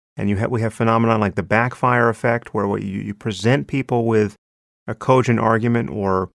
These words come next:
you know, the most well-validated facts that you can get in hand against their cherished view,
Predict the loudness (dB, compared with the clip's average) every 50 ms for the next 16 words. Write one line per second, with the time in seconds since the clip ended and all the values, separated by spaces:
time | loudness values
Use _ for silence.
0 | _ _ _ _ _ _ _ -4 -2 0 0 2 2 4 4 4 4 2 -2 -8
1 | -16 -16 -10 -4 0 2 2 2 2 0 0 2 2 2 4 4 2 2 2 2
2 | 2 0 0 -2 -2 -2 0 0 0 -2 -4 -8 -14 -18 -16 -16 -16 -14 -10 -10
3 | -10 -8 -10 -8 -6 -4 0 0 0 0 0 0 0 0 0 0 0 0 -2 -4
4 | -6 -10 _ _ _ _ _ -10 -10 -8 -4 0 2 2 2 0 -2 -6 -12 -12
5 | -8 -4 -2 0 0 0 0 -2 -4 -2 0 2 2 2 2 0 0 -4 -8 -6
6 | -4 -2 0 2 2 0 0 -2 -4 -6